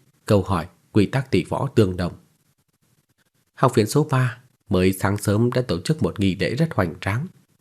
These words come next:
Hiệu trưởng Lăng Thái Hư, ngày thường thần long thấy đầu không thấy đuôi, rất hiếm khi lộ diện, đã tham dự buổi lễ.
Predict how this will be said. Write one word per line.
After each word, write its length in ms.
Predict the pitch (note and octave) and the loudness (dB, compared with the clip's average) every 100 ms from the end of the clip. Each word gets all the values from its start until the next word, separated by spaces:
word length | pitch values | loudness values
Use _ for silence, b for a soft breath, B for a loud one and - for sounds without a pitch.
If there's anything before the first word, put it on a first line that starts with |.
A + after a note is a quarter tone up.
| _ _ _ _ _ _ - | _ _ _ _ _ _ 0
Hiệu 160 | C3+ | 2
trưởng 400 | A#2+ G#2+ F#2+ G2 | 4 2 4 2
Lăng 160 | A#2 A#2 | 2 0
Thái 180 | B2 D#3 | 0 2
Hư, 200 | A#2+ A#2 - _ _ _ - | 6 4 2 _ _ _ -2
ngày 100 | B2 | 0
thường 340 | - A2 G#2+ G#2 | 2 2 2 0
thần 160 | A2 | -2
long 160 | A2+ C3+ | 0 -2
thấy 140 | C3 F#3 | 2 2
đầu 260 | G2+ D#2+ | 2 -2
không 200 | D2+ G#2 | -2 -2
thấy 140 | - C3+ | 0 0
đuôi, 240 | A2+ A2+ - _ _ _ _ - | 2 2 0 _ _ _ _ -2
rất 180 | A2+ | 0
hiếm 140 | A2+ A2+ | 2 2
khi 180 | - F#2 | 2 0
lộ 180 | F#2 F2+ | -2 -2
diện, 300 | G2 F#2 - _ _ _ | -2 -2 -4 _ _ _
đã 120 | - A2 | -4 -2
tham 160 | A#2 G2 | -2 -2
dự 140 | E2+ | -2
buổi 220 | F#2 D#2+ | -2 -6
lễ. 260 | E2 D2+ D3+ | -4 -4 -4